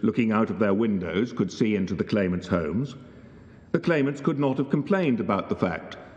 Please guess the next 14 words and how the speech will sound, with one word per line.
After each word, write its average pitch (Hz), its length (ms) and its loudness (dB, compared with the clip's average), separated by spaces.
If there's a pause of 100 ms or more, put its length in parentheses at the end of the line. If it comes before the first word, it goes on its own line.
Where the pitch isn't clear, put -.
(160)
that 120 140 2
the 127 160 2
interiors 120 520 2
of 104 120 0
their 107 160 2
flats 101 340 0
could 101 160 2
be 113 100 2
seen 85 680 -4
because - 280 0
of 87 100 -4
the 95 80 0
glass 92 360 -2
walls. 92 560 -2